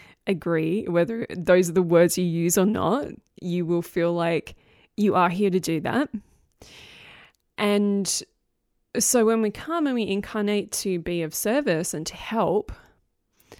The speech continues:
it's kinda not always up to us what that looks like or how we are needed. So if you imagine that you're,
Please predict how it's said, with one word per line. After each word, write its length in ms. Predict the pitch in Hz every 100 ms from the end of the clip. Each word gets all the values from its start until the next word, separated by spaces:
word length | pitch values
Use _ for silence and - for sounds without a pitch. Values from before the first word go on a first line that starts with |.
| _ _ _ _ _ _ _ _ _ _ _ _ _ _ -
it's 220 | 226 220
kinda 420 | - 214 247 294
not 240 | 285 254 233
always 340 | 226 208 202 -
up 200 | 190 -
to 180 | - 175
us 480 | 151 - - - - - - - -
what 240 | 190 175 -
that 140 | -
looks 260 | 165 - -
like 360 | 247 370 - - _ _ _ _ _ _ _ _ _ _ _ - - - - - _ -
or 180 | 190 185
how 800 | 160 175 180 175 175 175 170 - _ _ _ _ -
we 280 | 180 175 170
are 160 | 165 170
needed. 480 | 175 175 - - - _ _ _ _ _ _ - - - - - _ -
So 260 | - 226
if 500 | 214 208 190 - 220
you 160 | 262 285
imagine 580 | 254 190 185 190 185 180
that 160 | 175
you're, 760 | - 175 175 170 170 170 170